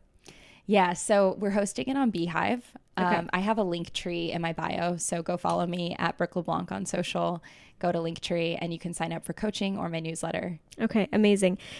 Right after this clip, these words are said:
Speaker 2: And to the point on, um, the future of drinking,
Speaker 1: Mm.
Speaker 2: that piqued my curiosity. Where, what's the future of drinking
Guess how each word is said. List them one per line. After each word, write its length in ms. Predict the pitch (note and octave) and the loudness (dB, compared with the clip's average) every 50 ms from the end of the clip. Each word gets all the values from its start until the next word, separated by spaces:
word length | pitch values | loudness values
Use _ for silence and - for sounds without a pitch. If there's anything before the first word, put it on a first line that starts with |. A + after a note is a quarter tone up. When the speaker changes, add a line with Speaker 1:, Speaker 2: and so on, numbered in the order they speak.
| - - - | -12 2 4
Speaker 2:
And 100 | A#3+ A#3 | 4 4
to 40 | - G#3+ | 6 6
the 100 | A#3 A3 | 4 4
point 360 | - - C#4+ C#4 C#4+ D4 C#4+ - | 6 8 10 10 10 8 6 4
on, 500 | - A#3+ A#3 A3 A3 A3 A3 A3 A3 G#3 - - | 6 6 8 8 8 8 8 8 6 4 2 2
um, 340 | A3 G#3+ G#3 G3+ G3 F#3+ - - | 2 4 4 4 2 2 -2 -6
the 120 | A3 G#3+ | -8 -8
future 360 | - - A#3+ A#3+ - - C4+ | -6 -6 -6 -6 0 4 4
of 120 | B3+ A3 - | 4 4 6
drinking, 560 | G3+ A3+ B3 A#3 - - - B3 A#3 A#3+ - E3+ | 6 6 6 6 4 -2 -6 -4 -4 -6 -6 -8
Speaker 1:
Mm. 140 | D3+ C#3+ | -6 0
Speaker 2:
that 240 | C#3+ B3 C4+ - - | 2 4 4 4 2
piqued 300 | - - A3+ - - - | 0 -2 -2 -2 -2 -2
my 100 | A3 G3+ | -2 -2
curiosity. 840 | G3 - - G3+ G3 G3 G3 G3 G3 G3+ - - G3+ G3 F#3+ F#3+ F#3+ - - - - - - - - - - _ _ _ - _ _ | -2 -2 0 2 4 6 6 6 6 4 2 2 4 4 4 4 2 0 -8 -18 -20 -20 -20 -20 -20 -20 -20 _ _ _ -20 _ _
Where, 640 | - - G#3+ G#3+ A3 A#3+ C4+ C#4+ D4 D4+ D#4 D4+ - - | -4 0 4 4 6 6 8 8 8 6 6 4 2 -2
what's 320 | - A3+ A#3 B3 - - | -4 -4 -4 -4 -4 -6
the 100 | - C#4 | -8 -8
future 480 | - - B3 C4+ - - - - - A#3 | -6 -4 -6 -6 -4 -4 -4 -4 -2 -4
of 100 | - G#3+ | -6 -4
drinking 440 | - A#3 B3 C4+ - C#4 - - G#3 | 0 0 0 2 0 -2 -4 -4 -8